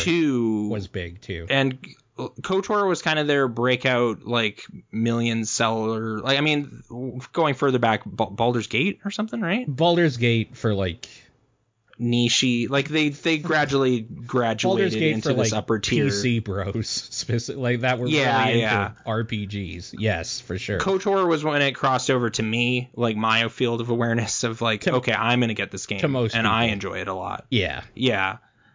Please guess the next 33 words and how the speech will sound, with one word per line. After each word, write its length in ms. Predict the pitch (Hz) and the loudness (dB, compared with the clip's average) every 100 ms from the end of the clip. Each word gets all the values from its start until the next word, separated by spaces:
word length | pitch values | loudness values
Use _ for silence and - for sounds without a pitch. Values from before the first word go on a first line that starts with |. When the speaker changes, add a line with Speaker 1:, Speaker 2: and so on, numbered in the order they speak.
| _ - | _ -4
Speaker 1:
And 240 | 135 135 135 | 0 2 4
then 640 | 131 131 127 127 123 110 _ | 4 4 2 2 0 -2 _
Mass 360 | - 127 139 - | -4 0 0 2
Effect 300 | 135 143 117 | 0 0 0
was 140 | 131 | 0
them 160 | 123 120 | 2 0
kind 200 | 127 120 | 0 0
of, 120 | 110 | 0
"We 100 | 120 | 0
don't 160 | 147 139 | 0 2
need 140 | 131 | 2
a 60 | 131 | 2
license. 500 | 123 120 - 127 117 | 4 2 2 -2 0
We're 140 | 113 | 0
gonna 120 | 117 113 | 0 0
make 160 | 110 | -2
our 140 | 107 95 | -2 -2
own 280 | 107 107 107 | -2 -4 -4
cool 220 | - 107 | -4 -6
sci-fi 380 | - 107 113 104 | 0 0 0 -2
thing." 300 | 107 101 101 | -2 -2 0
Speaker 2:
Yep. 180 | 120 - _ _ _ _ - | -2 -4 _ _ _ _ -4
Speaker 1:
And 460 | 113 110 107 107 - | -2 0 -2 -4 -2
it's 240 | 127 127 _ - | -2 -2 _ -2
janky, 580 | 208 190 180 196 185 175 | 0 2 0 2 2 2
but, 180 | 151 131 | 0 2
like, 220 | 127 - | 0 2
I 200 | 131 135 | 2 4
enjoyed 340 | 139 135 131 | 2 4 2
that 180 | 127 117 | 4 0
first 300 | - 117 - | 2 -2 0
one. 260 | 113 110 113 | -2 0 0
Speaker 2:
Yep. 160 | 131 | -2